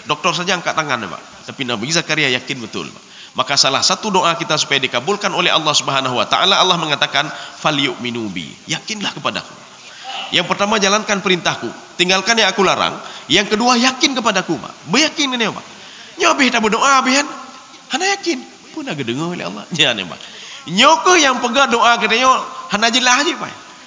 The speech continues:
Kak kita nyo hana jelas. Kita nyo hana yakin. Bagaimana doa itu kita bi-, apa namanya, dikabulkan oleh Allah kalau kita sendiri tidak yakin, Pak?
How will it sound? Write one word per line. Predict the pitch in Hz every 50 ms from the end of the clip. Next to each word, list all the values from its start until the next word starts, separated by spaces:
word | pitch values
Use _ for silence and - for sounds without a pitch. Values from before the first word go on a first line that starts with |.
| - - - - -
Kak | - - 339
kita | 302 247 - 254 247
nyo | 240 220 202
hana | 190 180 175 165 147
jelas. | 135 113 101 87 - - - - - - 180
Kita | 247 - 285 285 294
nyo | 285
hana | 254 254 247 240 220
yakin. | 202 175 - - 196 240 339 - - - - - - -
Bagaimana | 175 214 240 269 262 294 302 320 392 339 311 247
doa | 233 247 - 247 233 220 214 196
itu | 175 - 277 403 381 -
kita | 247 202 - 220 208
bi-, | 190 208 -
apa | - 185 175 185 180
namanya, | 185 185 180 180 185
dikabulkan | 202 196 185 240 254 262 285 -
oleh | 240 240 277 302
Allah | 302 294 220 185
kalau | 208 196 185 175
kita | 185 185 185 165
sendiri | - - 165 156
tidak | 151 - 123 120 95 - 120
yakin, | - - 117 95 76
Pak? | 65 -